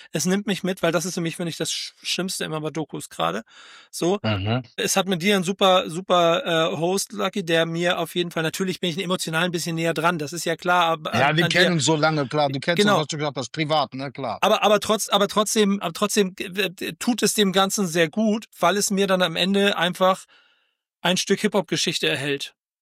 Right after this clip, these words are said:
Speaker 1: Und egal, ob es einen vierten oder fünften Teil gibt, es gibt mir mindestens mit eins und zwei das,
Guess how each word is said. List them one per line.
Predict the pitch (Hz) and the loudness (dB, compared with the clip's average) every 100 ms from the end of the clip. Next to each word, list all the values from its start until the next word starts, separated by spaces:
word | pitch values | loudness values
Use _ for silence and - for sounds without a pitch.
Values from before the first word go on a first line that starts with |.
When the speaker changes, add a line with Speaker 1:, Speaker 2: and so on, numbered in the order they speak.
| _ _ _ - | _ _ _ -6
Speaker 1:
Und | 175 | -4
egal, | 165 185 226 208 | 2 4 4 2
ob | 180 | 0
es | 190 | -4
einen | 160 | -4
vierten | 214 208 175 | -4 -2 -2
oder | 165 | -4
fünften | 202 185 185 | -4 -6 -6
Teil | 175 165 | -2 -2
gibt, | 156 190 - | -4 -8 -8
es | - | -8
gibt | 185 185 | -8 -4
mir | 165 | -2
mindestens | 175 214 202 185 175 | -2 -2 -2 -4 -6
mit | 175 | -6
eins | 170 165 165 | -6 -6 -8
und | 156 | -8
zwei | - 165 156 | -2 -2 0
das, | 160 180 | -2 -2